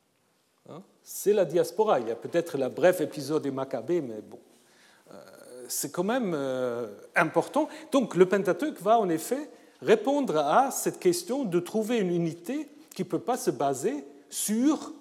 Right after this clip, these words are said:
une royauté, sur une autonomie politique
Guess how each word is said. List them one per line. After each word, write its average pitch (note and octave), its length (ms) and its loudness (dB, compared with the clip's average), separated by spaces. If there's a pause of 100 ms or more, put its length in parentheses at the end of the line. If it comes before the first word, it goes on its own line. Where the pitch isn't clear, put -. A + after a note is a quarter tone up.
(100)
une D#3+ 120 2
royauté, D#3+ 760 2 (180)
sur G#3 300 2
une F#3+ 100 6
autonomie E3 500 4
politique D3 720 -6